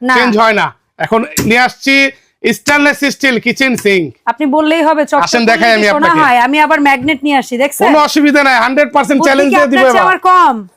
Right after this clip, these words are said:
Speaker 2: আসেন, এবার হান্ড্রেড পার্সেন্ট
Speaker 1: মানে এটা
Speaker 2: গ্যারান্টি দিয়ে
Speaker 1: দেখান
Speaker 2: দিব।
Speaker 1: আগে যে এটা আসলেই
Speaker 2: এই যে
Speaker 1: স্টিল কিনা।
Speaker 2: দেখেন,
Speaker 1: এবার
Speaker 2: অরিজিনাল
Speaker 1: স্টিল কি
Speaker 2: স্টিল।
Speaker 1: কোনোদিন কালো হয় নাকি?
Speaker 2: ব্ল্যাক স্টিল, চুম্বক দিয়ে দেখাই দিব, দেখেন।
Speaker 1: দেখান, দেখান।
Speaker 2: এই যে দেখেন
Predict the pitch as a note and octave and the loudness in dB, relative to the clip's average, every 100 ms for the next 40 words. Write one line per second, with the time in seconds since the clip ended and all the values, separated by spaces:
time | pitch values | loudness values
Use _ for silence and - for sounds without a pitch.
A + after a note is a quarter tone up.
0 | _ - G#3 A#3+ A3+ A#3+ A#3 A#3 C#4 B3 | _ -6 0 2 2 2 2 2 0 0
1 | D#4+ D4 A#3+ B3 D#4+ C#4 F#4 F4+ D#4+ C#4+ | 0 2 2 2 2 2 2 2 2 0
2 | A3+ A3 C#4+ D4 D#4+ D4+ - F4 F4 G#3+ | 0 0 0 2 2 2 0 0 0 2
3 | B3 C4 B3+ B3 A#3 A3 - A#3 A#3 B3+ | 2 2 2 2 0 -2 0 0 2 0
4 | F#4+ D4 F4 E4+ F#4+ F4+ D#4+ G4+ G4 F#4 | 2 0 -2 -2 0 0 0 0 -2 -2
5 | F4+ F4 F#4+ F4 E4+ D4+ A#3 D#3 E3+ A#3 | 0 2 2 2 2 0 -4 -4 0 0
6 | - C#4 - B3+ F#3+ - B3+ C4 A3 C4 | 0 -4 0 -2 -2 0 2 2 2 2
7 | A#3+ G#3 A#3+ A3 G#3 C#4 D#4+ E4 D4+ C4+ | 2 0 0 0 2 2 0 0 0 -2
8 | C#4 A#3 G3+ B3 B3 A#3 - E3 | -2 0 0 2 2 0 0 -4